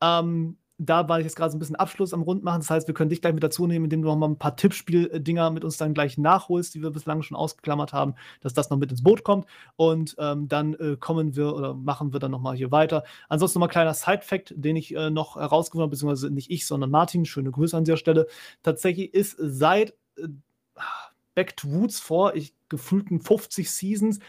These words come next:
keine Mannschaft mehr mit fünfundsiebzig Punkten und mehr nicht aufgestiegen.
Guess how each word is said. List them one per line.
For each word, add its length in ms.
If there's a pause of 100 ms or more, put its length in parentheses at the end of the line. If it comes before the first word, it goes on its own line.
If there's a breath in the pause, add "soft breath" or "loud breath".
(160 loud breath)
keine 280
Mannschaft 520
mehr 400
mit 420
fünfundsiebzig 720
Punkten 280
und 140
mehr 160
nicht 260
aufgestiegen. 680